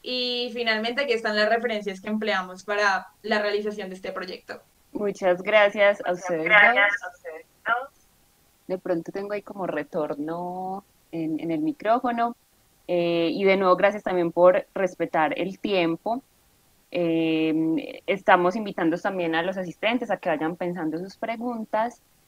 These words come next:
Speaker 2: y las consignen en el chat. Eh, esperamos también es-,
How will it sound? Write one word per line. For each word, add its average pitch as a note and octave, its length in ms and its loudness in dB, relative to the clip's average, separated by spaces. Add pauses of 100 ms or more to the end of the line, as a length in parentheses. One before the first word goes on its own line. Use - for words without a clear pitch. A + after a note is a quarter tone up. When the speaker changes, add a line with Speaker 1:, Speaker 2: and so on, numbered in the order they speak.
Speaker 2:
y F#3 80 -8
las E3+ 240 0
consignen E3 640 -2
en D#3+ 160 -2
el C#3 180 -6
chat. - 300 -2 (1120)
Eh, G3 280 2
esperamos G3 520 4
también G3 440 2
es-, G3 160 -2